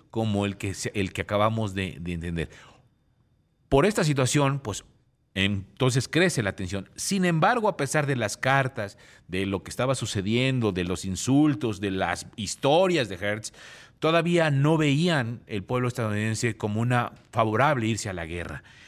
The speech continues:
El veinticinco de enero de mil ochocientos noventa y ocho,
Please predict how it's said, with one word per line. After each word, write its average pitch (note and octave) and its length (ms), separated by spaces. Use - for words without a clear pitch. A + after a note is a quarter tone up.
El C#3 160
veinticinco D#3+ 720
de D#3 100
enero F3 300
de C#3+ 100
mil E3 220
ochocientos C#3+ 560
noventa A2 380
y C3+ 120
ocho, E3 400